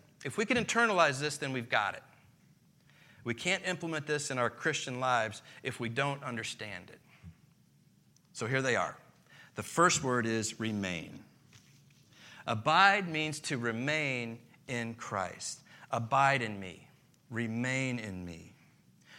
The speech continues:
Remain in close fellowship with me. Remain in an intimate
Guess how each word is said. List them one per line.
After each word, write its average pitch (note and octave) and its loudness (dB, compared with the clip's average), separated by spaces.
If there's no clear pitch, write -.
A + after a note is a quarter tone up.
Remain D#3 0
in E3+ 0
close - -2
fellowship D3+ 0
with G#2+ -6
me. F2 -10
Remain E3+ 2
in E3+ 2
an C#3+ 0
intimate F3 0